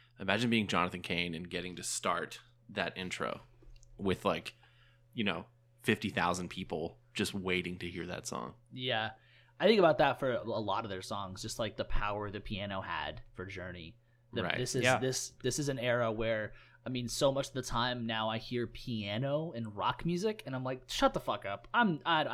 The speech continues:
Speaker 2: I don't give it. Like, this is so cheesy. Why?" Uh,
Speaker 1: Right.
Speaker 2: but th-, this came from an era, and they did it so well where it was like, "This is just, this is so good." This just,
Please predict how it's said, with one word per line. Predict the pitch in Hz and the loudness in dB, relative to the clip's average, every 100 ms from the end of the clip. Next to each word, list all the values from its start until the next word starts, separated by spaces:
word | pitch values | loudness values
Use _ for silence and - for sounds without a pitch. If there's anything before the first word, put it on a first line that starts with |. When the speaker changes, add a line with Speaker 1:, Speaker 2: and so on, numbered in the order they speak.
| 143 | 0
Speaker 2:
I | |
don't | 117 107 | 0 -2
give | 92 | -4
it. | 101 | -2
Like, | 123 | -2
this | - - | 0 -2
is | 131 | 0
so | - 185 175 | 6 8 8
cheesy. | - - - 143 202 135 92 | 6 -2 -2 2 4 4 0
Why?" | 87 117 135 202 196 107 69 - - - - - 110 | -4 -2 6 8 8 6 0 -8 -16 -20 -20 -2 6
Uh, | 120 113 | 8 8
Speaker 1:
Right. | 101 - | 6 6
Speaker 2:
but | 101 - - - 131 | 6 4 -10 -8 -6
th-, | 131 | -2
this | 135 131 | 0 0
came | - 123 123 | -2 -4 -2
from | 113 | -2
an | 110 | -2
era, | 90 101 117 120 | -2 0 0 0
and | 110 | 0
they | 107 | -2
did | 101 113 | -2 -2
it | 110 | -2
so | - 113 113 | -2 0 2
well | 113 104 110 131 | 2 2 2 2
where | 120 107 | 2 0
it | 92 | -2
was | 104 | -2
like, | 110 101 101 - - - - | 0 0 -2 -12 -20 -20 -4
"This | 151 | 0
is | 190 | 2
just, | 170 - - _ | 2 -2 -10 _
this | 156 180 | -2 0
is | - | 4
so | 196 196 | 6 6
good." | 156 143 180 - - | 6 6 6 4 -2
This | 151 | -2
just, | 208 | 0